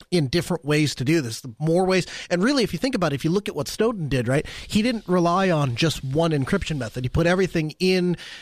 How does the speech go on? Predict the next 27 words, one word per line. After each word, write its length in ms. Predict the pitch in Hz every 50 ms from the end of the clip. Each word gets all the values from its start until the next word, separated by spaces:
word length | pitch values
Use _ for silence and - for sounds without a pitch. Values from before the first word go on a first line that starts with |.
| - - _ -
well, 200 | 143 139 131 131
at 80 | 113
that 160 | 175 170 156
time 180 | - 143 135 131
it 60 | 131
was 100 | - 135
TrueCrypt, 600 | - - - 208 214 - - - 147 127 - - -
and 140 | 165 151 147
then 200 | 147 139 143 127 -
inside 440 | - 175 165 156 - - 170 151 151
of, 100 | 143 127 - _ _ _ _
like, 220 | 127 147 143 135 _ _ _ _ _ _ -
a 60 | 143
Lux, 560 | 135 139 165 170 - - - - - - - - _ _ -
uh, 280 | 143 135 131 120 107 - _ - -
the, 340 | - 135 143 135 123 107
the 160 | 123 135 139 120
drive 280 | 117 175 175 175 151 -
itself 320 | - - - 220 202 -
was 120 | 180 131
encrypted 480 | 131 123 - - 131 - - - 123 -
and 140 | - 139 139
then 80 | 131
stored 240 | 127 - - 139 123
it 80 | 110 -
that 180 | 131 123 -
way. 140 | - 120 104